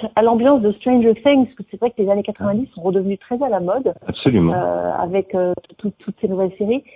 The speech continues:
Speaker 1: Et donc, je l'ai confié à Glenn Tavanek et à Cécile Boyeringe de, de la collection R de Robert Laffont. Ils sont complètement tombés amoureux de ce livre, qui est donc une,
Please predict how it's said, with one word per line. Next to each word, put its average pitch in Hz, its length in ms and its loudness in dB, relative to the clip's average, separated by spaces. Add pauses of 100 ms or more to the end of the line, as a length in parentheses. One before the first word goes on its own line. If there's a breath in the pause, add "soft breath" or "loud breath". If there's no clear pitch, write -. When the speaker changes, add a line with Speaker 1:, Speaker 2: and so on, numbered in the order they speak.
(300 soft breath)
Speaker 1:
Et 214 80 0
donc, 247 180 4
je 247 60 4
l'ai 294 140 4
confié 294 520 2
à 220 100 4
Glenn 214 260 4
Tavanek 202 600 2
et 196 160 -6
à 185 120 -2
Cécile 196 320 -4
Boyeringe 180 640 0 (640)
de, 175 560 2
de 170 140 -6
la 185 100 2
collection 185 540 -4
R 196 200 4
de 165 80 0
Robert 160 300 -2
Laffont. 214 440 -6 (600)
Ils 208 220 0 (100)
sont 208 140 -2
complètement 254 680 2
tombés 240 340 4
amoureux 202 340 2
de - 120 -8
ce 208 80 0
livre, 214 300 2
qui - 100 -6
est 180 40 -4
donc 185 300 -8
une, 180 220 -8